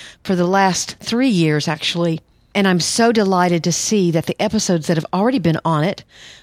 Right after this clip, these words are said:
which are episodes three, four, and twenty-one, as well as last week's episode, which was on the difference between hiding depression and perfectly hidden depression. But I've been delighted to see that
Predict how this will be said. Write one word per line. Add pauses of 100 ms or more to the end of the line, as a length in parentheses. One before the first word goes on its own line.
(120)
which
are
episodes
three,
four,
and
twenty-one, (180)
as
well
as (260)
last (140)
week's
episode,
which
was
on
the
difference
between
hiding
depression (380)
and
perfectly
hidden
depression. (420)
But
I've
been
delighted
to
see (380)
that